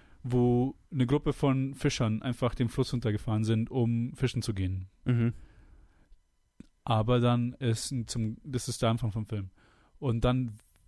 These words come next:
Speaker 1: sterben die meisten bis auf zwei.
Speaker 2: Okay.
Speaker 1: Weil die Armee sie für,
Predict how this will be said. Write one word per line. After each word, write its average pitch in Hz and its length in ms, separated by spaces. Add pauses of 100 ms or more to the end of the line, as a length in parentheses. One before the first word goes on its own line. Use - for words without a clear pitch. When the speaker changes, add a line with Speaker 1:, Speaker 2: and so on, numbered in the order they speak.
(720)
Speaker 1:
sterben 117 400
die 104 60
meisten 101 340
bis 107 160
auf 98 120
zwei. 95 380 (300)
Speaker 2:
Okay. 127 160
Speaker 1:
Weil 113 140
die 113 160
Armee 110 340
sie 110 320
für, 104 640